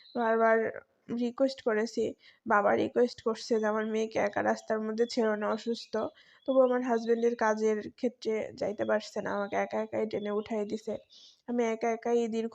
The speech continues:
পথ যাওয়া আসা করেছি, তবু এত ক্লান্ত মনে হয়নি, এত কষ্ট মনে হয়নি। কারণ একটা সবসময় মনের ভিতরে একটা শক্তির কাজ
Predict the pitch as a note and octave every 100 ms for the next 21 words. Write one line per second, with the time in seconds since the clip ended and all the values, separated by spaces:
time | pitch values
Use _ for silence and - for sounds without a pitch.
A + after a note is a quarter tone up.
0 | A#3+ - A#3+ B3 C4+ B3 G3+ G3+ G#3+ A#3+
1 | G#3+ F#3+ A3 A3+ - - - - C#4 B3
2 | B3+ B3+ A3 G3+ G#3 G#3+ G#3+ G#3 G#3 A3+
3 | G#3+ G#3+ G#3 G#3 A3+ A3 A3 - - A3
4 | G#3 G#3+ A3+ G#3 G3+ B3 - _ _ _
5 | _ _ _ _ G#3+ A#3+ A3+ A3+ A#3 -
6 | C4 B3+ C4 - - - B3 B3+ C4 B3+
7 | A#3 A3+ B3 B3 B3 A#3+ B3 A#3+ A3+ -
8 | A3 - B3 - B3+ B3 A3+